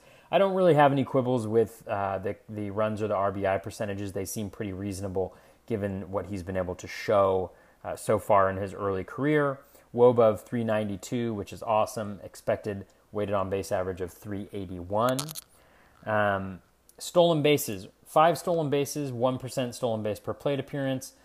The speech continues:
success rate of seventy-one point four percent, four percent stolen base, uh, uh, opportunity percentage,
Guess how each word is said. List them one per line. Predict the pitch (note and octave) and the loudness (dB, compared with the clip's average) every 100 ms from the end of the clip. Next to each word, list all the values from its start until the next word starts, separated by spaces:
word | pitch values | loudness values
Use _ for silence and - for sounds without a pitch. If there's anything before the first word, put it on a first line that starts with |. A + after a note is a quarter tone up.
| _ | _
success | - - - A#2 B2 | -12 -2 0 2 2
rate | A2 | 0
of | F#2+ | 0
seventy-one | A#2+ G2+ G2+ G2 F#2 | -2 -2 -4 -6 -6
point | F#2 F2+ | -10 -10
four | - G2+ | -6 -8
percent, | - F#2+ - B2 A2+ - _ _ | -8 -10 -4 -4 -4 -12 _ _
four | - C#3 | 0 2
percent | A#2+ A2+ B2 G#2+ - | 2 0 -2 -2 -6
stolen | - G#2 G2+ F#2 | -4 -4 -4 -4
base, | G#2 G2+ F#2+ - - _ _ G2 | -4 -4 -6 -10 -14 _ _ -12
uh, | F#2+ F#2 F2+ - _ _ - - | -10 -8 -10 -14 _ _ -18 -12
uh, | G2+ F#2 - | -10 -10 -6
opportunity | - A2+ D3+ - F3 D#3 D3+ | 0 0 0 -2 -2 0 0
percentage, | D3+ - D3+ D3 C#3 - | -2 0 0 -2 -6 -10